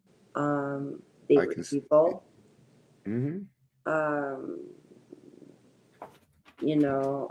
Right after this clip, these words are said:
Speaker 1: um, like I said, my dad, um, never acknowledged, which made it hard for me to move on.
Speaker 2: Mm. Yeah.
Speaker 1: Um, just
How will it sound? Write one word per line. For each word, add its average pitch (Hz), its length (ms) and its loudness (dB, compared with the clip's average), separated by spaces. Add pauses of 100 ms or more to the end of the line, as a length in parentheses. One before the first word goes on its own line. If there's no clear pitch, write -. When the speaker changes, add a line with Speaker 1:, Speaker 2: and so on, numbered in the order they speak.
Speaker 1:
um, 135 480 -12 (460)
like 151 180 4
I 147 120 0
said, 135 480 -2
my 131 220 -8 (420)
dad, 127 380 -2 (200)
um, 135 220 -14 (340)
never 135 300 0
acknowledged, 131 720 -4
which 143 240 -4
made 180 220 6
it - 100 -8
hard 220 400 -4
for - 120 -12
me - 260 -4
to 320 120 -2
move 160 260 -2
on. 151 200 -4
Speaker 2:
Mm. 95 220 -2 (460)
Yeah. 110 240 -2 (460)
Speaker 1:
Um, 139 680 -4 (800)
just 226 400 2